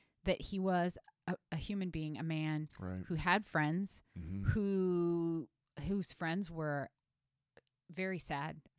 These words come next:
Speaker 1: um,
Speaker 2: Mm-hmm.
Speaker 1: when he died, <laughs>
Speaker 2: Mm-hmm.
Speaker 1: um, who was betrayed by one of his friends.
Speaker 2: Yes.
Speaker 1: Um, Judas Iscariot, who was denied by one of his friends,
Speaker 2: Right.
Speaker 1: um, Peter, and then whose friends were in deep mourning and sorrow,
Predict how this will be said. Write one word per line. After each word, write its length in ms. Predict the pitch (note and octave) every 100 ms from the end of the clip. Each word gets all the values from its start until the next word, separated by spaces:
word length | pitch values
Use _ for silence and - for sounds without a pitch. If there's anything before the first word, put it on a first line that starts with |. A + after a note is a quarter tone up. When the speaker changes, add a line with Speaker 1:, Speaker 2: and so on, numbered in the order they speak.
| F#3
Speaker 1:
um, 60 |
Speaker 2:
Mm-hmm. 220 | D3+ D3+ D3+
Speaker 1:
when 140 | E3
he 120 | D3+
died, 420 | - C3+ F#3 - -
<laughs> 40 |
Speaker 2:
Mm-hmm. 280 | F#2 F#2 G#2+
Speaker 1:
um, 100 | G3
who 120 | C#4+
was 120 | C4+
betrayed 520 | G3 A3+ - G3+ A#3 G3+
by 160 | F#3+
one 160 | F3 E3
of 80 | D3
his 140 | -
friends. 440 | D3+ D3+ D3+ - - -
Speaker 2:
Yes. 280 | G#2 G2 F2+
Speaker 1:
Um, 320 | E3 D#3+ D#3+ D#3 G3
Judas 360 | F3+ E3+ E3+
Iscariot, 680 | E3 - E3 D#3 D#3+ D#3+ D#3 - -
who 140 | G3+
was 440 | F#3+ F3+ F#3 F3+ D#3
denied 600 | F3+ E3+ E3 F3+ - A3
by 180 | G3+ F#3
one 180 | F3
of 80 | E3+
his 180 | D#3+ -
friends, 480 | - D#3 D#3+ F3 F3+
Speaker 2:
Right. 260 | F2+ F#2+ - - -
Speaker 1:
um, 260 | F3+ E3+ E3+
Peter, 540 | - F#3+ F#3 G3 F#3+ -
and 200 | G#3 A3
then 400 | A3+ A3+ A#3 A3 - _ _ _ _ - -
whose 200 | A3+ A3
friends 420 | - A3 A3+ G#3
were 180 | F#3+ G3
in 260 | - F3+ D#3+
deep 340 | G3 A3 - E3+
mourning 480 | E3 E3 F3+ E3+
and 140 | D3+ D#3
sorrow, 600 | - D#3+ E3 D3+ D3